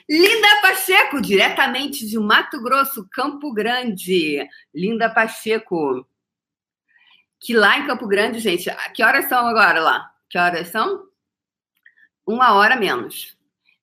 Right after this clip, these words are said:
Em segundo, então lá são seis e meia da, seis e vinte e quatro da manhã. Em ter-, segundo lugar, Sheila Dantas.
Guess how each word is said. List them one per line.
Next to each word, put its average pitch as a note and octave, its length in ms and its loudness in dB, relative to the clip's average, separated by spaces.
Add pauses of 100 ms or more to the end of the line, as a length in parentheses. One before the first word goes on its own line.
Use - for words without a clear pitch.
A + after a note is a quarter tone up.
(120)
Em D4 120 -2
segundo, C4+ 520 -4
então B3 200 -4
lá B3 300 4
são C#4 180 -6
seis C#4 300 -2
e D4+ 60 0
meia C4+ 200 0
da, C4+ 140 0
seis B3+ 200 -8
e C#4 80 -4
vinte C4+ 200 -6
e D4 60 -8
quatro G#3+ 340 2
da A3 100 -2
manhã. G3+ 400 0 (460)
Em F3+ 320 -2
ter-, - 320 -4
segundo F3 360 0
lugar, A3+ 540 0
Sheila - 720 -2
Dantas. G3 720 -6